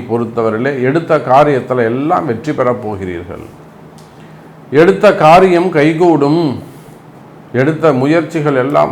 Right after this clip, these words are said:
உங்களுக்கு வெற்றியாக அமையும் மேஷ ராசி அன்பர்களே. அப்ப தனஸ்தானத்தில் இருக்கக்கூடிய குருவால் புதிய முயற்சிகள் வெற்றி பெறும், பணவரவுகள் இருக்கும், தனவரவுகள்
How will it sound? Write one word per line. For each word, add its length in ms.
உங்களுக்கு 440
வெற்றியாக 600
அமையும் 400
மேஷ 340
ராசி 380
அன்பர்களே. 480
அப்ப 240
தனஸ்தானத்தில் 640
இருக்கக்கூடிய 440
குருவால் 460
புதிய 320
முயற்சிகள் 640
வெற்றி 320
பெறும், 260
பணவரவுகள் 880
இருக்கும், 400
தனவரவுகள் 760